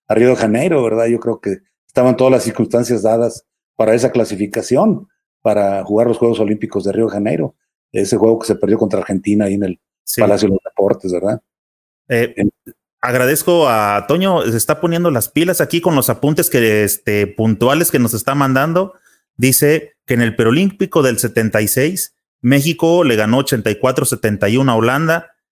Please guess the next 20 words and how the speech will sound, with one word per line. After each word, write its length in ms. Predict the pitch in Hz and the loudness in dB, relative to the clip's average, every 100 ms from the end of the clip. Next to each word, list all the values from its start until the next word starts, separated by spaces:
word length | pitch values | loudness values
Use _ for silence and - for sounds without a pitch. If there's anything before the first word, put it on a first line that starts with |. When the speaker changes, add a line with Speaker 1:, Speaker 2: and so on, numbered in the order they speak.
| _ _ | _ _
Speaker 2:
eh, 200 | 117 113 - | -2 0 0
Speaker 1:
Ujú. 40 | |
Speaker 2:
México 500 | 127 135 143 - 156 | 0 0 -2 0 0
setenta 440 | 143 - 107 104 | 0 -2 -4 -2
y 100 | 104 | -4
tres 240 | - 143 156 | 0 0 0
a 60 | |
setenta 460 | 151 127 113 107 104 | -2 -2 -4 0 0
y 60 | 104 | 2
dos 240 | 131 - | 0 0
a 60 | 104 | -2
España, 500 | - 131 156 180 180 | -2 -4 0 0 0
o 60 | |
sea, 120 | 131 | 0
solamente 480 | 127 143 131 139 139 | 0 2 2 0 -2
por 220 | 117 117 | -2 0
un 140 | 135 123 | 0 0
punto. 460 | 156 190 196 220 - _ _ | 2 2 2 -2 -6 _ _
Speaker 1:
Ujú. 100 | 110 95 | -6 0
Speaker 2:
México 760 | 143 180 196 - 202 208 233 | 2 2 -2 2 2 2 -2